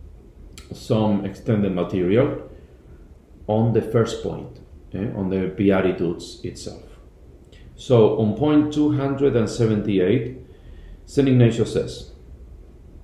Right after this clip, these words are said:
he offers the first point. He proposes the eight Beatitudes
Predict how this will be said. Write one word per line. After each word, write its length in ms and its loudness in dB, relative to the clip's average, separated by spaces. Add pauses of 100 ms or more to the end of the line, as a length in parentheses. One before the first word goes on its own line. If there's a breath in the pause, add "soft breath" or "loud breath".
(1800 soft breath)
he 160 4
offers 320 6
the 60 4
first 340 4
point. 380 0 (2250)
He 200 0
proposes 640 6
the 260 4
eight 440 4
Beatitudes 960 2